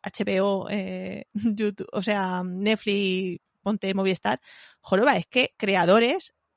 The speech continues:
compiten con, con eso. Entonces, nuestro, <laughs> nuestro budget para invertir en entretenimiento, en formación, en, llámalo como quieras,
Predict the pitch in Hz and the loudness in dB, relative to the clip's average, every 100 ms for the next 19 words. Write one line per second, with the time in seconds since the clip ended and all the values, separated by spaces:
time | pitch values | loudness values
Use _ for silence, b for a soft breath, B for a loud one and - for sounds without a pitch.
0 | _ - 214 196 233 269 208 202 190 _ | _ 6 6 6 4 2 2 0 -4 _
1 | _ _ - 196 190 214 - 175 180 _ | _ _ -6 0 4 2 0 -4 -6 _
2 | _ - - 208 208 214 214 202 190 202 | _ -18 -2 2 4 4 2 0 0 0
3 | - 196 190 190 - 240 233 226 - 311 | 0 0 2 0 0 -2 0 -4 -6 -8
4 | 349 233 220 - 220 214 208 254 233 - | -8 0 0 2 2 2 2 0 0 0
5 | 233 226 226 220 226 226 220 214 - 254 | 0 0 -2 -2 -2 -2 -2 -4 -4 -4
6 | 233 - _ _ _ _ 196 185 196 - | -4 -6 _ _ _ _ -8 -6 -6 -10
7 | _ - 185 190 185 185 185 196 202 208 | _ -6 -4 -2 -2 -2 0 0 0 0
8 | 196 - 190 185 170 - 202 202 196 b | -4 -2 -2 -2 -4 0 0 0 -4 b
9 | b - 202 190 196 190 190 - 208 196 | b -4 2 2 0 -6 -8 -10 -4 0
10 | 208 220 214 214 202 220 220 254 - | 2 0 0 -2 0 0 0 -2 -6